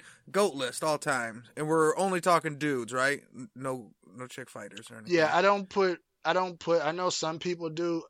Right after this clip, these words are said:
Speaker 2: I don't put women in my goat list. I feel like they're their own list, like everything
Speaker 1: Yeah.
Speaker 2: else. I'm not comparing W N B A and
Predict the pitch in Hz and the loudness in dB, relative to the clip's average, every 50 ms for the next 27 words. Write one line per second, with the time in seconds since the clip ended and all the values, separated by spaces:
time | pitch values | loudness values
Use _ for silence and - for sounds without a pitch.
0 | _ - 143 160 170 170 160 147 - - 160 160 160 151 - _ _ 143 135 139 | _ -4 -4 -2 -4 -4 -8 -10 -4 0 2 2 2 0 -2 _ _ -12 -10 -8
1 | 147 151 156 156 156 156 151 151 151 147 147 139 139 147 151 139 151 151 147 - | -6 -6 -6 -6 -6 -6 -6 -4 -2 -2 -2 -2 -2 -4 -4 -2 -4 -4 -4 -2
2 | - 143 135 - - 151 147 151 147 139 - 147 143 139 139 139 135 131 139 143 | -2 -2 -2 -2 -4 -2 0 0 0 0 -2 -4 -4 -2 -2 -4 -4 -4 -6 -6
3 | 147 143 143 143 135 135 143 151 160 - - 143 135 131 123 - - 143 147 147 | -6 -6 -8 -8 -6 -4 -2 -2 -2 -2 -2 -2 -2 -2 -2 -4 -4 -4 -2 -2
4 | 151 147 - 156 151 143 135 143 151 160 156 - - - - - - _ _ - | -4 -4 -4 -6 -4 -2 2 2 2 2 0 -4 -8 -12 -18 -20 -20 _ _ -8
5 | 143 160 160 160 160 - 160 156 - 170 175 175 170 165 160 156 151 151 _ _ | -2 2 2 2 2 0 -4 -4 -4 -2 0 0 0 0 -2 -4 -8 -12 _ _
6 | _ _ _ 135 135 160 165 160 160 160 151 151 156 156 147 147 147 151 147 147 | _ _ _ 0 2 2 4 4 2 0 0 0 -2 -2 -2 0 0 0 2 2
7 | 147 143 143 151 - 143 143 143 135 139 131 | 0 0 -2 -6 -6 -8 -8 -8 -8 -12 -16